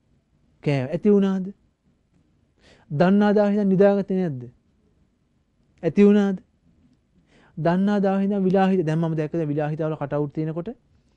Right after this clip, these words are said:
පාරවල් වල මේ සතියෙන් දෙකෙන් මේ වි-, විලාහිතාවල අර කටවුට්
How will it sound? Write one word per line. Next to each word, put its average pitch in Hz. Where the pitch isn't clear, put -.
පාරවල් 165
වල 233
මේ 135
සතියෙන් 160
දෙකෙන් 220
මේ 254
වි-, 202
විලාහිතාවල 208
අර 269
කටවුට් 262